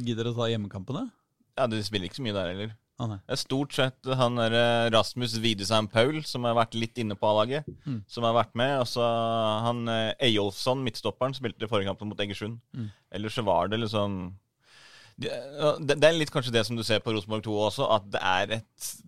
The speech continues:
Speaker 2: nivå for høyt for de da,
Speaker 1: Mm.
Speaker 2: de spillerne som er der. Så det er kanskje at de har valgt liksom å bare kanskje stabilisere seg på et, et hakk ned, så de får kanskje mer jevn byrde i motstand.
Speaker 1: Ja.
Speaker 2: Så det ser i hvert fall litt sånn ut, fordi når du reiser bort til Skeid og taper tolv null,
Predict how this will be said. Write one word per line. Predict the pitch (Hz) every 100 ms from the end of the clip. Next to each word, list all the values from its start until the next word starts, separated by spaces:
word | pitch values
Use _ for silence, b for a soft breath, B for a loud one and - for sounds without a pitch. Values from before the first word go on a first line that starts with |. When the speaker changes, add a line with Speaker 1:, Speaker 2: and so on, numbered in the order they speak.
| 110
Speaker 2:
nivå | 120 113 101 101
for | - 107
høyt | 117 - - - -
for | - 113
de | 107 127
da, | 143 - -
Speaker 1:
Mm. | 147 110 110
Speaker 2:
de | 104
spillerne | 107 98 98
som | 107
er | 95
der. | 113
Så | - 110
det | 110
er | 107
kanskje | 120 101 - 104 101
at | - - - b b b b b b _
de | 120
har | 120 120
valgt | 110 123
liksom | 139 123 120
å | 110
bare | 113 110 107 104
kanskje | 101 117 -
stabilisere | 131 113 110 104
seg | 95 110
på | 123 110
et, | 104 -
et | 113 - -
hakk | 117 - _ 113
ned, | 127 147
så | - 117
de |
får | 117 117 110 110
kanskje | 120 104 113
mer | 104 104
jevn | 104 98 104 104 104
byrde | 101 98
i | 117
motstand. | 117 - 131 101 -
Speaker 1:
Ja. | 160 - _ _ _ _ _
Speaker 2:
Så | - 107 101
det | 101 104
ser | 117
i | 110
hvert | 104
fall | 117
litt | 107
sånn | 104 101
ut, | 110 -
fordi | 113 104 101
når | 101 98
du | 104
reiser | 90 - 101
bort | 92 -
til | 95
Skeid | 87 95
og | 95
taper | 92 -
tolv | 101 104 104
null, | 107